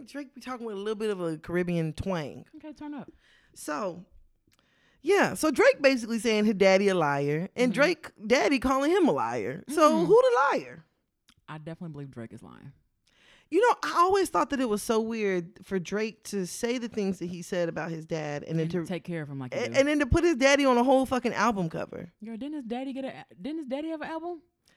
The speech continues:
Speaker 1: Yeah, his daddy was on More Life.
Speaker 2: No, he had his own album. Dennis Green came out with an album.
Speaker 1: Oh, he did?
Speaker 2: Yeah.
Speaker 1: Oh, see.
Speaker 2: That's the thing, too. Like, Drake repped so hard from Memphis. How did you rep so hard from Memphis if you never been, if your dad never been in your life? It sounds like you had summer trips here, fam.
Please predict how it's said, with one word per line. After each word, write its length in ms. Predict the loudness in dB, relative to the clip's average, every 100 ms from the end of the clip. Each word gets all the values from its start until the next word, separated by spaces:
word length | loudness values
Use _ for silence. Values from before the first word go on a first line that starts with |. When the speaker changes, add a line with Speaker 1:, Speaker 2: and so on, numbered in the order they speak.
| _
Speaker 1:
Yeah, 140 | 0
his 120 | 2
daddy 220 | 4 4 2
was 100 | 2
on 120 | 2
More 140 | 2 0
Life. 400 | -2 -4 -12 -20 _ _ _ _ _ _ -12
Speaker 2:
No, 420 | -8 -4 -6 -8 _ _ _ _
he 120 | -8 -6
had 100 | -6
his 80 |
own 180 | -8 -8
album. 220 | -8 -8
Dennis 200 | -6 -6
Green 200 | -6 -6
came 140 | -4 -4
out 60 |
with 80 | -4
an 60 | -6
album. 300 | -6 -8 -8 2
Speaker 1:
Oh, 120 | 4
he 140 | 4
did? 380 | 2 0 -2 -2
Speaker 2:
Yeah. 420 | -4 -4 -4 -4 -8 -10
Speaker 1:
Oh, 320 | -10 -8 -10
see. 380 | -12 -10 -10 -10 _ -8
Speaker 2:
That's 140 | -6
the 60 | -4
thing, 180 | -6 -6
too. 220 | -6 -4
Like, 180 | -6 -8
Drake 340 | -8 -4 -4 -4
repped 240 | -6 -6
so 140 | -6 -4
hard 160 | -4
from 120 | -4 -6
Memphis. 400 | -6 -6 -8 -6
How 140 | -8
did 140 | -6
you 60 | -2
rep 160 | -2 -2
so 100 | -4
hard 120 | -6
from 80 | -6
Memphis 240 | -6 -6 -8
if 80 |
you 100 | -6
never 160 | -4 -6
been, 220 | -6 -8 -8
if 80 | -8
your 60 |
dad 160 | -6 -6
never 160 | -6
been 140 | -8 -8
in 40 |
your 100 | -8
life? 220 | -8 -10 -10
It 120 | -8
sounds 200 | -6 -6
like 100 | -6
you 80 | -6
had 180 | -8 -8
summer 280 | -10 -10 -12
trips 240 | -12 -14 -12
here, 160 | -14
fam. 300 | -12 -12 -12